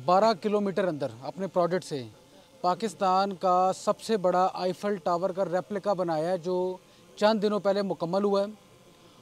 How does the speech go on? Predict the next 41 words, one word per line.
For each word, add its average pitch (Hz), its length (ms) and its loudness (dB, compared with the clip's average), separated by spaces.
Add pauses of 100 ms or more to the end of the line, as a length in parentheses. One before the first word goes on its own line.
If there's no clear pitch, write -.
(220)
और 202 200 6
वो 196 240 2
replica 196 480 2
की 185 120 -6
opening, 196 400 0
जो 202 80 0
Eiffel 190 280 2
Tower 190 280 0
की 185 180 -8
opening 196 440 -2
next 202 240 -2
month 185 160 -4
के 175 160 -8
अंदर 135 220 -8
है। 117 60 -16 (960)
अगर 190 240 2
खारियाँ 196 460 2
सरैलमगीर 190 560 0
का, 202 160 6
जो 185 160 0
कि 202 100 -4
comparatively 196 720 2
गुजर 185 200 0
खान 190 200 -2
से 202 80 -6
छोटा 214 300 2
project 165 380 0
है, 180 160 -6 (580)
वहाँ 190 300 4
पे 202 120 0
हमने 196 220 -2
सत्तर 240 380 0
करोड़ 196 300 2
की 202 120 -6
लागत 180 340 0
से 196 140 -4
Eiffel 175 300 0
Tower 175 260 0
खड़ा 175 220 -2
किया 131 280 -8
है। 110 60 -16